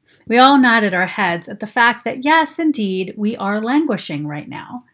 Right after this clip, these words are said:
in the messy middle of this long, drawn-out global pandemic. Adam Grant, an organizational psychologist at Wharton and author of books such as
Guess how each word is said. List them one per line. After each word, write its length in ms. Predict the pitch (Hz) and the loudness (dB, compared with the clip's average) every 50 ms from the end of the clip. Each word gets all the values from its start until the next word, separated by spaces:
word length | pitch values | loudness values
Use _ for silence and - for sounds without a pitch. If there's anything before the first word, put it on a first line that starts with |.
| _ - | _ 0
in 160 | 269 240 240 | 2 4 4
the 60 | 254 | 4
messy 580 | 247 269 285 277 277 - - 330 339 339 349 349 | 4 2 2 0 -4 -6 -6 -4 -4 -4 -4 -2
middle 560 | 285 208 208 220 185 160 147 147 147 156 - - | 0 2 2 2 2 0 -2 -4 -4 -6 -8 -10
of 120 | - 190 175 | -10 -10 -8
this 240 | 196 196 196 - | -8 -8 -8 -8
long, 380 | 208 185 190 190 196 202 208 208 233 226 | -6 -4 -4 -4 -2 -4 -4 -6 -8 -8
drawn-out 640 | 202 190 185 180 185 180 170 160 156 160 160 - _ _ _ | -6 -4 -2 -2 -2 -2 -4 -4 -4 -6 -8 -12 _ _ _
global 360 | - 180 165 156 151 165 160 | -4 -4 -2 -2 -4 -6 -8
pandemic. 600 | 160 - 175 151 147 147 - - - 85 76 - _ _ _ _ _ _ _ _ _ _ _ _ _ _ _ - _ _ _ _ _ _ _ _ _ _ _ _ _ _ _ _ _ _ _ _ _ _ _ _ _ _ _ _ _ _ _ _ _ _ _ _ _ _ _ _ - - - _ _ _ _ _ _ _ | -10 -8 -8 -8 -6 -8 -8 -12 -14 -16 -18 -20 _ _ _ _ _ _ _ _ _ _ _ _ _ _ _ -20 _ _ _ _ _ _ _ _ _ _ _ _ _ _ _ _ _ _ _ _ _ _ _ _ _ _ _ _ _ _ _ _ _ _ _ _ _ _ _ _ -18 -18 -18 _ _ _ _ _ _ _
Adam 280 | - 320 381 415 403 330 | 4 4 6 6 4 2
Grant, 520 | - 240 226 220 208 208 208 208 220 214 - _ _ _ _ _ _ _ _ _ - | 2 4 4 4 4 4 4 2 0 -2 -4 _ _ _ _ _ _ _ _ _ -2
an 140 | 240 214 214 - | 0 0 2 4
organizational 1200 | 254 262 269 262 254 233 220 208 185 170 214 208 214 208 - 254 220 202 190 180 185 185 185 - | 4 6 6 6 4 4 4 2 2 4 4 4 4 2 2 0 0 0 0 0 -2 -4 -4 -8
psychologist 840 | - - - 196 185 - - - 320 330 330 302 302 311 294 285 - | -10 -8 -6 -6 -6 -4 -2 0 0 2 2 0 0 -2 -4 -4 -4
at 140 | 233 202 214 | -4 -4 -2
Wharton 460 | 214 214 220 - - 226 220 214 214 | -2 -2 -2 -2 -4 -4 -4 -4 -4
and 200 | - 208 202 190 - | -4 -4 -6 -4 -2
author 400 | 233 269 285 285 285 311 302 302 | 0 2 2 2 0 -2 -4 -2
of 220 | - 208 175 - | -2 -4 -4 -2
books 280 | - 262 269 262 269 - | -2 -2 -2 -2 -4 -8
such 200 | - 202 - - | -10 -8 -6 -6
as 240 | 185 180 165 - | -6 -6 -6 -10